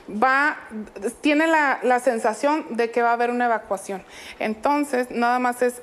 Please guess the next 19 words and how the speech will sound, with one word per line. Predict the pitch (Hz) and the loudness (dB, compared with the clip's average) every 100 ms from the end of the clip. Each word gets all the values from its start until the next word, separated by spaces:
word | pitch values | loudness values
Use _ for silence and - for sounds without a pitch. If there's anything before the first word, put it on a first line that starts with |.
| - | -4
así, | 220 - 196 196 | -4 -4 -6 -4
recto, | 220 214 214 - - - - _ _ _ _ _ _ _ _ - | -2 -2 -2 -12 -20 -20 -20 _ _ _ _ _ _ _ _ -8
a | 196 | -4
una | 185 190 | -4 -4
mujer, | 180 - 156 | -6 -8 -12
¿no? | 175 247 - - - | -10 -12 -14 -20 -2
Cuando | 277 269 294 | 2 4 4
es | 330 427 | 4 4
un | 403 | 4
hombre, | 349 294 247 | 4 4 2
para | 240 240 233 | 4 2 2
tocar | 233 233 254 | 2 0 2
la | 294 | 2
próstata, | 302 254 - 247 254 247 - | 2 0 0 -2 0 -4 0
es | 247 226 - - | -2 -2 -8 -4
a-, | 240 | -2
como | - 240 | 0 0
haciendo | 226 254 254 262 | 0 0 0 2
palanca | 262 233 240 240 247 277 | 2 4 2 0 -4 -6